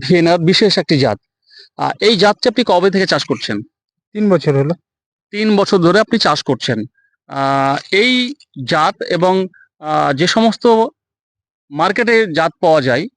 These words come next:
Speaker 1: তো সেই জাতের মধ্যে আপনার এই ভিএনআর জাত সম্পর্কে পার্থক্য কতটা রয়েছে?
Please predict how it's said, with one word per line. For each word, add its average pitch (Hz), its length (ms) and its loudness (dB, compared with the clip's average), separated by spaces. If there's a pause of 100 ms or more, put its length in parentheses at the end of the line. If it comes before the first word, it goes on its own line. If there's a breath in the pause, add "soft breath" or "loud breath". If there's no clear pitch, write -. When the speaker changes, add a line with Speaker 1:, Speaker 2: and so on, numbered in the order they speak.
(800)
Speaker 1:
তো 160 100 -12
সেই 226 280 0
জাতের 233 280 0
মধ্যে 214 440 0
আপনার 190 300 -2
এই 185 200 0
ভিএনআর 202 360 0
জাত 208 140 -2
সম্পর্কে 185 420 -2
পার্থক্য 156 480 -2
কতটা 127 240 0
রয়েছে? 107 280 -4